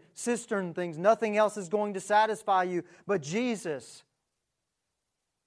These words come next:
And I mean that for the non-Christian, but I mean that for the Christian today.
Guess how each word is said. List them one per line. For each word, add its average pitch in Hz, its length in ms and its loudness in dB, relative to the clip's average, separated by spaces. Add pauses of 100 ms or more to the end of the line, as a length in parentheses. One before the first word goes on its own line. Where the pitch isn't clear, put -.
(500)
And 170 100 -4
I 185 60 0
mean 208 200 -2
that 196 140 0
for 175 100 -4
the 175 80 -2
non-Christian, 190 600 -2
but 175 80 2
I 202 80 2
mean 226 160 -4
that 220 120 -2
for 220 80 -4
the 202 80 -2
Christian 233 560 -8
today. 156 460 -8